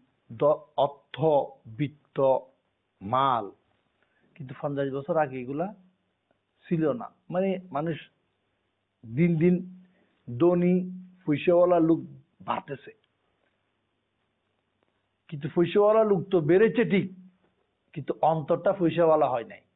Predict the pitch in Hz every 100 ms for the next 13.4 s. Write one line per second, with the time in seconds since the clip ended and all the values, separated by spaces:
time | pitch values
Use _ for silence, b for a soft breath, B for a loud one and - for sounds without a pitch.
0 | _ _ - 147 147 151 151 180 180 131
1 | 139 127 131 131 131 131 143 190 190 -
2 | _ _ _ - 151 185 185 165 101 -
3 | 104 - _ _ _ _ _ _ _ _
4 | _ _ - 151 170 175 143 143 127 131
5 | 127 135 135 147 - _ _ - 160 202
6 | 190 - _ _ _ _ 165 135 147 147
7 | 151 135 131 - - 131 139 120 123 131
8 | - _ _ _ _ _ _ _ _ _
9 | _ _ _ - 170 151 156 151 151 151
10 | 151 - _ _ _ _ _ _ _ _
11 | _ _ _ 127 131 190 185 131 139 180
12 | 180 180 147 - 139 139 139 - 156 135
13 | 131 127 - 165